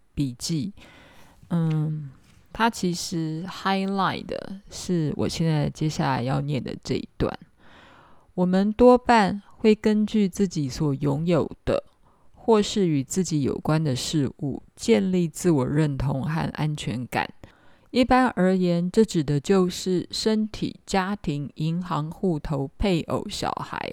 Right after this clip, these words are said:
或者是宗教信仰。但是，根据任何外在或相对的事物来建立自我认同，其实是一种很危险的事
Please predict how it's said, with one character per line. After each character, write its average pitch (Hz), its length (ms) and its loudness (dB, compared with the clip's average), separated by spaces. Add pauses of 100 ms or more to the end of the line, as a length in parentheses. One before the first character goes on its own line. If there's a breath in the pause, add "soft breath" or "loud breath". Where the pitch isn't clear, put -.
或 180 140 0
者 160 160 -2
是 170 200 -2
宗 165 280 -4
教 156 200 0
信 143 380 -6
仰。 - 180 -8 (880 loud breath)
但 240 240 4
是， 226 440 0
根 214 200 2
据 214 220 0
任 202 320 2
何 160 240 -2
外 170 260 2
在 160 480 -2
或 180 300 -2
相 165 400 -4
对 165 180 0
的 143 140 -4
事 147 320 -4
物 143 220 -6
来 - 260 -6
建 165 260 0
立 156 140 -4
自 151 220 -4
我 101 160 0
认 139 320 -2
同， - 340 -8
其 - 220 -6
实 160 180 -4
是 156 180 -4
一 170 120 -2
种 - 180 -6
很 143 240 -6
危 78 160 -2
险 - 160 -4
的 - 140 -8
事 - 200 -10